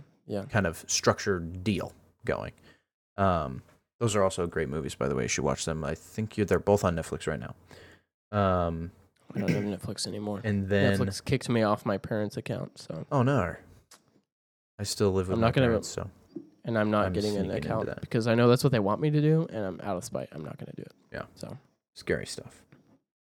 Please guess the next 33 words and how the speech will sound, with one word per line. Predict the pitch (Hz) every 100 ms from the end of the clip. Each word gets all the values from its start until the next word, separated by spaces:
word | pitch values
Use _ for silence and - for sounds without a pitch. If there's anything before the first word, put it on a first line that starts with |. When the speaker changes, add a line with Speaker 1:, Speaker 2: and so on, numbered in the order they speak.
| _ _ _ _ _ _ -
Speaker 2:
Um, | 110 104 95 90 - - _ - -
and | 104
then | 143
we | 196
get | 190
to | 127
the | 104
third | - - 175 131
act, | 98 - -
the | 104
last | 117 131 - -
hour, | 78 67 92 -
best | 123 - 69
hour. | 69 58 85
Speaker 1:
Mm. | 247 208 - _ - - - - - - 107
Speaker 2:
Um, | 98 92 87 85 - -
we're | 113 110
Speaker 1:
There | 113
you |
Speaker 2:
getting | 104 98
the, | 95
Speaker 1:
go. | 90 90
Speaker 2:
the | 95 101
double, | 123 127 123 95 -
the | - 107
trial | - - 131 117 117 107
slash | - 113 104 101 -
hearing | - 117 107 98 98
slash | - 104 98 92 90 - - -
security | - - 110 123 110 98
clearance | 117 104 -
confirmation | - 101 98 95 98 90
meeting. | 90 85 135